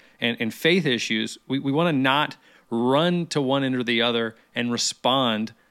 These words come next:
um, because of the culture we're in. We want to be thoroughly biblical. We want to apply truth to our context. We don't want to let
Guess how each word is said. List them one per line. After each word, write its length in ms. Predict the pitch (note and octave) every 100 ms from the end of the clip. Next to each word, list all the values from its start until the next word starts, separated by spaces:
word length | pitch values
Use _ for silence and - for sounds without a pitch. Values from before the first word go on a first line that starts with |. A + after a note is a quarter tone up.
| _
um, 440 | A#2 A2 G#2+ G2 A#2+
because 480 | C3 A#2 - C3+ A#2+
of 260 | A#2 G#2 -
the 80 |
culture 340 | A2+ A#2+ A#2 A2+
we're 160 | G#2+
in. 240 | A2 C3+ A#2
We 80 | A2+
want 180 | C#3
to 40 | F3+
be 140 | C3+
thoroughly 400 | A#2 C3+ C3 A#2+
biblical. 680 | G2+ - D3+ C#3 - A2 A2+ _ _ _
We 80 | B2
want 180 | C3 B2
to 40 |
apply 420 | A2+ - C#3 C3+
truth 380 | B2+ - C3 -
to 200 | - E3
our 100 | B2+
context. 640 | - A2 G#2+ A2 G#2 -
We 80 | A#2+
don't 160 | A#2+ A#2+
want 220 | A#2+ A2+
to 80 | A2+
let 280 | A2+ A2